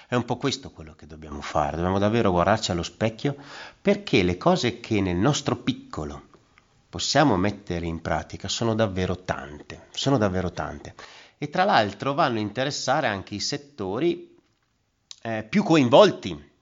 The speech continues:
per quanto riguarda le emissioni di gas a effetto serra. Elenchiamone qualcuno. I trasporti.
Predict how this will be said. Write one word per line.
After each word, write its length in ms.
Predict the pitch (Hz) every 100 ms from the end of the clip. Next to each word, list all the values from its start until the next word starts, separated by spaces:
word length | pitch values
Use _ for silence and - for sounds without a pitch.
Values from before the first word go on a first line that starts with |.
| _
per 120 | 87
quanto 200 | 98 90
riguarda 280 | 101 95 101
le 100 | 92
emissioni 440 | 90 92 - 87
di 100 | 87
gas 460 | 85 85 - - -
a 560 | 87 80 - _ - 82
effetto 420 | - 82 - 85
serra. 600 | - - 71 71 76 - - - - - _ _ _ _ _ _ -
Elenchiamone 540 | 127 127 - 90 95
qualcuno. 600 | 90 95 92 - 76 78 -
I 100 | -
trasporti. 800 | - 127 - - 73 - - -